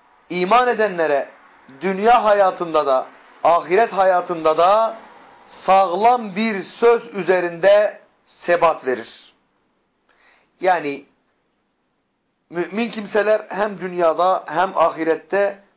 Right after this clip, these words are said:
bu söz üzerinde sabit kalırlar, sebat ederler. O bakımdan mümin, "Rabbim Allah'tır, dinim İslam'dır, Muhammed Aleyhisselatü Vesselam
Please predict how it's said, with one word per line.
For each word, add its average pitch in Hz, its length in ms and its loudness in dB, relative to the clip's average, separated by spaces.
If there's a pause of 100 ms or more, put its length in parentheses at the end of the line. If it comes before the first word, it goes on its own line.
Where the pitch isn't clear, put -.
(140)
bu 170 160 -14
söz 196 320 -2
üzerinde 160 760 -2
sabit 151 500 -2
kalırlar, 160 500 -2
sebat 143 420 -2
ederler. 113 420 -6 (1120)
O 247 140 2
bakımdan 160 600 0 (1000)
mümin, 226 720 -6 (360)
"Rabbim 208 380 0
Allah'tır, 208 800 -2 (540)
dinim 202 320 -6
İslam'dır, 240 760 -2 (400)
Muhammed 175 460 -2
Aleyhisselatü 220 560 0
Vesselam 160 600 0